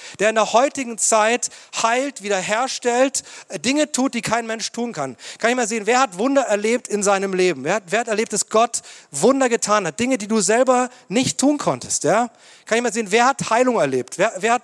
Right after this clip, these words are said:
wer hat Heilung erlebt, ja? Ähm, so viele, die Heilung erlebt haben. Ja, Heilung von Bandscheibenvorfällen.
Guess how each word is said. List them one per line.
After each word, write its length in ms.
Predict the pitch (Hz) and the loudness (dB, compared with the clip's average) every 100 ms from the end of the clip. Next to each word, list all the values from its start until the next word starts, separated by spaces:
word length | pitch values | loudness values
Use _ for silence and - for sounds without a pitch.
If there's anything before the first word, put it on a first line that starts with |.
| 185 | 0
wer 100 | 226 | -2
hat 140 | 226 | 0
Heilung 240 | 214 220 185 | 0 0 0
erlebt, 340 | 131 117 - | -2 -6 -2
ja? 220 | 156 208 - - - - - | 0 0 -6 -20 -20 -20 -2
Ähm, 480 | 185 196 196 202 196 - - - | 2 4 4 0 -8 -16 -18 -4
so 200 | 226 254 | 0 0
viele, 340 | - 269 254 | 2 2 2
die 100 | 226 | 2
Heilung 260 | 196 233 202 | 2 2 0
erlebt 300 | 143 139 - | 0 -4 0
haben. 200 | 143 151 | 0 2
Ja, 180 | 190 175 | 0 0
Heilung 340 | 233 247 247 | 2 2 0
von 280 | - 220 185 | 0 -2 0
Bandscheibenvorfällen. 1300 | 214 254 - 190 165 147 - 165 175 190 196 254 | 0 0 -2 0 0 -2 -2 0 2 2 2 0